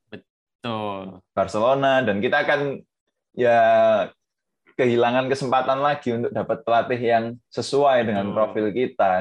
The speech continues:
Speaker 2: gitu.
Speaker 1: Betul.
Speaker 2: Nah, seandainya, seandainya ya, seandainya. Nah ini, aku akan bahas pelatih-pelatih kejutan nih ya, yang bisa melatih M U. Ada sedikit kemungkinan, ada sedikit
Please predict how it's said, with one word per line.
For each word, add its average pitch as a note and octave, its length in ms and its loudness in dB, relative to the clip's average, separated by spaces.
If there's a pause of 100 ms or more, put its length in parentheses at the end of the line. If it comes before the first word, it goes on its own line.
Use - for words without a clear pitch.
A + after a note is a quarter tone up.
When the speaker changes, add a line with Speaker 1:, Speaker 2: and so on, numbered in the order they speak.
(100)
Speaker 2:
gitu. E2+ 280 -10 (920)
Speaker 1:
Betul. F#2+ 720 -18
Speaker 2:
Nah, C#3 400 0
seandainya, D#3+ 960 2
seandainya C3+ 760 0
ya, G#2 280 0
seandainya. A2 960 -2 (840)
Nah B2+ 120 0
ini, B2+ 360 0 (400)
aku - 240 0
akan D#3+ 280 2
bahas B2+ 600 0
pelatih-pelatih D3+ 920 0 (120)
kejutan C#3+ 560 0
nih C#3 180 0
ya, G2 140 2 (280)
yang B2+ 120 -2
bisa A#2+ 360 2
melatih C3 640 -2
M B2 280 0 (160)
U. G#2 240 -2 (720)
Ada D#3+ 320 2
sedikit D#3 400 -4
kemungkinan, B2 640 -4
ada C3 160 0
sedikit C3+ 480 -4